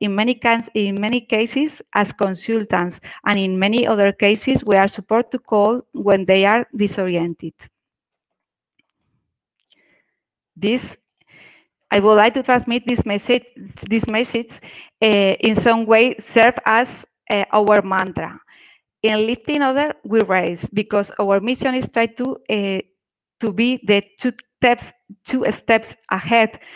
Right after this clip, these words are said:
the company. Every time we can support to a company in these matters and our satisfaction grows. I would like to highlight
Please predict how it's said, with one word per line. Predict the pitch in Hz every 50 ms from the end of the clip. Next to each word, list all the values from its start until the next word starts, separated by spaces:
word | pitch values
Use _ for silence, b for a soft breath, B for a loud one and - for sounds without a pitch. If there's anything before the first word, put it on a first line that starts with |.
| B B B
the | - 208
company. | 208 - - 208 196 190 180 180 170 170 170 - - -
Every | 220 214 233 247 220
time | - 247 254 269 262
we | 214 220 214
can | - 226 220 214
support | 214 - 220 208 - - 220 233 233 233 -
to | - 202 190
a | 185
company | - - 226 226 226 - 233 226 226 233 254 269 262
in | - 214 208 185
these | 202 202 196 -
matters | 220 220 226 226 - 226 254 269 - - -
and | 202 202 -
our | - 202 196 202 196
satisfaction | 196 - 196 185 190 185 - - 196 190 - - 202 185 180
grows. | 170 175 170 - - 196 _ _ _ _ _ _ _ _ _ _ _ _ _ _ _ _ _ _ _ _ _ _ _ _ _ _ _ _ _ _ _ _ _ _ _ _ _ _ _ _ _ _ _ _ _ _ _ _ _ _ _ _ _ _ _ _ _ _ _ _ - - - - - - - _ _ _ _ _ _ _ _ _ _ _ _ _ B B B B B B B B B B B B B B B
I | 208 202
would | 190 196 196
like | 202 220 240 233 -
to | 277 269
highlight | - - 220 220 214 208 202 196 190 196 220 262